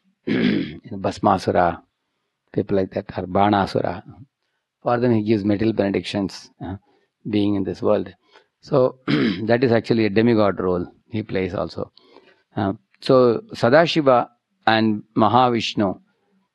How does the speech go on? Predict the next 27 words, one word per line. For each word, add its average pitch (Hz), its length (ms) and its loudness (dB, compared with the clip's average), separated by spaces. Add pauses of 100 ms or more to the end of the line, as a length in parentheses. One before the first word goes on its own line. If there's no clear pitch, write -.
(120)
they 120 380 2
appear 123 360 2
almost 104 380 0
the 101 240 0 (160)
same 117 380 0
time 98 360 0
if 90 140 -12
you 98 80 -4
see 98 440 -6 (440)
in 101 160 -4
the 92 600 0 (640)
development 104 560 0
of 92 160 -2
Krishna, 98 460 -4
Balaram 95 440 0
and 92 120 -4
all 87 180 -4
that. - 220 -12 (180)
Uh-huh. 143 260 -10 (640)
So 117 260 -20 (320)
when 117 180 -14
the 113 80 -4 (160)
expansions 107 500 -4
take 98 240 -6
place. 95 300 -6 (720)
So - 80 -8
Sadashiva 147 880 2